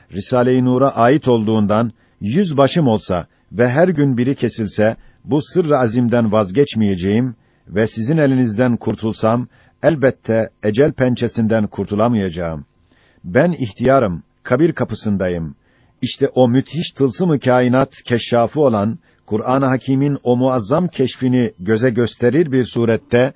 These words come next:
tefsir eden Risale-i Nur'un, o tılsıma ait yüzer meselelerinden,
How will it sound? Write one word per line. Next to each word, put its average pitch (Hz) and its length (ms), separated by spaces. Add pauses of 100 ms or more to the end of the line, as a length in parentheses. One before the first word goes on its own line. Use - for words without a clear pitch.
(300)
tefsir 135 360
eden 123 300
Risale-i 107 520
Nur'un, 101 420 (540)
o 170 160
tılsıma 139 480
ait 127 320
yüzer 110 360
meselelerinden, 113 960